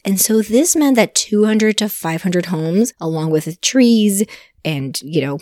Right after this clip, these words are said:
everything else involved in that acreage, had to be removed. In nineteen fifty-seven, there is another push, the city of College Park purchasing seventeen homes for demolition.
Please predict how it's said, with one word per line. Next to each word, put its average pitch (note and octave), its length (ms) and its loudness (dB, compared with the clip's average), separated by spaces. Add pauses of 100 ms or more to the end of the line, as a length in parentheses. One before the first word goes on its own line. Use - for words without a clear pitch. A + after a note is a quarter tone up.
everything F#3 280 2
else F#3 180 0
involved E3 460 -2
in A3+ 120 4
that A3 220 2
acreage, C#4+ 500 2
had - 260 -4
to - 80 -6
be E3 120 0
removed. - 560 -12 (1500)
In F3 120 4
nineteen F3 260 2
fifty-seven, G3+ 840 2
there E3 140 2
is E3 120 -2
another D#3+ 300 -2
push, A3 300 0
the G3+ 80 -4
city E3 200 -4
of E3 80 -4
College D#3+ 280 -4
Park D#3+ 260 -6
purchasing E3 460 -4
seventeen E3+ 580 -4
homes D3 340 -8
for D#3 100 -12
demolition. B2+ 600 -8